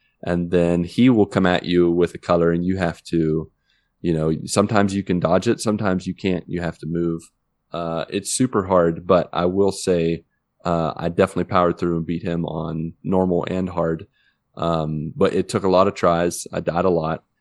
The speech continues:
And then the second time around, 'cause, you know, to get the platinum for a lot of these games, you have to play it more than once. Um, I found that there was a chicken suit you can get in Guacamelee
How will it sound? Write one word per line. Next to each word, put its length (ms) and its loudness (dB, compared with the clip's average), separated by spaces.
And 300 -2
then 320 2
the 100 0
second 340 0
time 180 2
around, 420 2
'cause, 320 -2
you 60 -4
know, 120 -2
to 60 -8
get 140 -4
the 60 -20
platinum 380 -2
for 160 -2
a 40 0
lot 180 -2
of 60 -4
these 160 -6
games, 300 -6
you 60 -4
have 80 -10
to 60 -20
play 140 -4
it 60 -8
more 140 -6
than 100 -6
once. 280 -8
Um, 600 -2
I 120 -4
found 300 -2
that 140 -2
there 140 2
was 160 -2
a 80 -4
chicken 380 -2
suit 440 -2
you 140 -4
can 180 -4
get 220 2
in 180 -2
Guacamelee 720 0